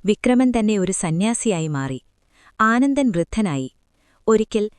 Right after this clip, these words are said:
തന്റെ അവസാന നാളുകൾ അടുത്തുവന്ന് അവൻ അറിഞ്ഞപ്പോൾ ശിഷ്യന്മാരെ വിളിച്ചു പറഞ്ഞു,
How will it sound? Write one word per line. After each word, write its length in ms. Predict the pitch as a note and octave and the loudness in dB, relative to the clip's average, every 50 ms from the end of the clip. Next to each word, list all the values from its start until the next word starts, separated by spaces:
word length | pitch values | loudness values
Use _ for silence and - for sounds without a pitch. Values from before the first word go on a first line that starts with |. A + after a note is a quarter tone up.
| _ _ | _ _
തന്റെ 340 | _ - C4 C4 C4 D4 | _ 0 2 2 2 2
അവസാന 500 | C4 A3+ G#3+ B3+ B3+ - D4+ D4+ D#4+ D#4+ | 2 0 -2 -2 -4 -4 -4 -2 -2 0
നാളുകൾ 460 | D4+ B3+ G#3 F#3+ F#3+ G3+ G3+ G#3 G3+ F#3 | 0 0 0 0 0 0 0 0 0 0
അടുത്തുവന്ന് 540 | E3+ E3+ G3+ - - C4+ A3+ G#3 F#3+ F3 | -2 -2 -2 -2 -2 -2 0 -2 -2 -2
അവൻ 180 | D#3+ D#3 F3 F3 | -2 -2 -2 -2
അറിഞ്ഞപ്പോൾ 520 | E3 D#3 D#3 E3+ G3 G3 - F3 D3 C3+ - _ _ _ _ _ _ _ | -2 -2 -2 -4 -4 -2 -2 -4 -4 -4 -6 _ _ _ _ _ _ _
ശിഷ്യന്മാരെ 680 | - - C4+ B3 - - D#4+ D#4+ C#4 A#3+ F#3+ F3+ F#3+ F#3+ | -4 -2 -2 -2 -2 -2 -2 0 0 0 0 0 0 -2
വിളിച്ചു 320 | E3+ D#3+ E3+ - - - - | -2 -2 -4 -4 -4 -6 -4
പറഞ്ഞു, 300 | D3+ C#3+ C#3 C#3 C3+ | -4 -4 -4 -4 -6